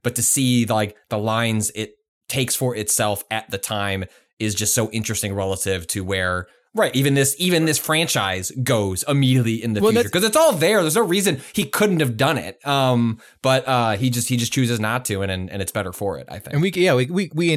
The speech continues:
Speaker 2: we, you know, we open with inhabiting, you know, the, the, the killer, the Tooth Fairy. And then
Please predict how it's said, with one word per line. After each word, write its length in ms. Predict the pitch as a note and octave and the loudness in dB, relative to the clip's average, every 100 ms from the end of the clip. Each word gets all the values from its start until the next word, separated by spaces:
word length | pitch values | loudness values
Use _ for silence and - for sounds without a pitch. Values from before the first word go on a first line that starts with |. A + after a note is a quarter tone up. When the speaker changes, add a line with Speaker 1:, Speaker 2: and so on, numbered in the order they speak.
| D3 | -2
Speaker 2:
we, 160 | D3 F3+ | -4 -4
you 200 | D3+ C3+ | -2 0
know, 240 | A2 G2 - | 0 -2 -2
we 160 | C#3+ D3+ | 0 2
open 320 | E3+ F#3 D3+ | 2 2 2
with 180 | C3+ C#3+ | 0 0
inhabiting, 760 | B2+ A#2+ C3+ A#2+ B2 A#2+ C3 | 0 0 0 0 2 2 0
you 100 | C3 | -2
know, 240 | A2+ G#2+ A#2 | -2 -2 -2
the, 160 | B2+ | -4
the, 300 | B2 C3 B2+ - | -4 -2 -6 -4
the 80 | C3+ | -6
killer, 320 | - A#2 A2 | -2 0 0
the 60 | C#3 | -2
Tooth 260 | - A#2 | -2 -2
Fairy. 480 | - G#2 G#2 A2+ A#2+ _ _ _ _ | -2 -2 -2 -2 -6 _ _ _ _
And 160 | C#3 C#3 | 2 2
then 280 | D#3 D3+ | 2 0